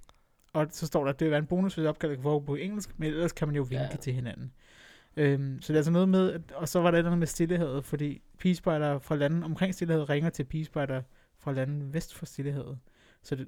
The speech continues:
Speaker 1: det, det er jo der, hvor det,
Speaker 2: Altså,
Speaker 1: det
Speaker 2: ja.
Speaker 1: tidligst bliver tænkt i dag. Øhm.
Speaker 2: Nej, det er klart.
Speaker 1: Ja.
Speaker 2: Nå,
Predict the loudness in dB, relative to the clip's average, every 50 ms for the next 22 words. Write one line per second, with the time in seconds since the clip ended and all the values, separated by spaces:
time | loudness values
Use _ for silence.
0 | -10 -12 -12 -8 -8 -8 -8 _ -4 -2 -2 -2 -2 -4 -4 -4 0 2 2 2
1 | 2 2 -4 -6 -8 -12 -8 -6 -2 2 2 2 4 4 2 2 0 -2 -4 -8
2 | -6 -6 -8 -8 -8 -10 -12 -18 -20 _ -20 -20 -20 -20 -20 -14 -8 -6 -6 -4
3 | -4 -6 -6 -8 -10 -12 -14 -18 -20 _ -18 -8 -4 -4 -2 -2 -4 -4 -4 -4
4 | -4 -4 -8 -18 _ _ -4 -4 -4 -4 -4 -14 -14 -4 0 0 0 0